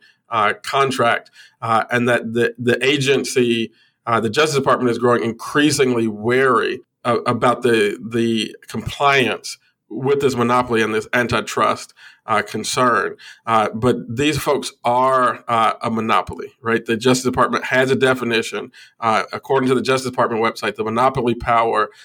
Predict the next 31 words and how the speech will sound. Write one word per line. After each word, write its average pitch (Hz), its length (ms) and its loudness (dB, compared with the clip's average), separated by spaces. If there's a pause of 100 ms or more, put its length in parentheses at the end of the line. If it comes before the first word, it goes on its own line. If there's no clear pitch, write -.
(160)
uh, 107 160 -2
entails 117 380 -2
both 117 260 0
a 110 80 0
greater 127 680 -2 (280)
and 117 160 -2
more 123 200 2
durable 127 560 0
power 123 540 0
over 104 220 -2
price - 640 -2 (340)
than 120 160 -4
the 113 80 -2
mere 127 300 2
market 127 400 2
power, 107 500 0 (300)
uh, 101 340 0 (240)
and 107 220 -4
serves 131 320 0
as 120 100 2
an 117 80 0
important, 117 640 -2 (280)
uh, 110 320 2 (300)
screen 143 640 0
for 123 100 0
what 120 160 0
they 120 120 0
call 110 200 0
Section 117 440 -2
two 113 140 -6
cases. 127 500 -4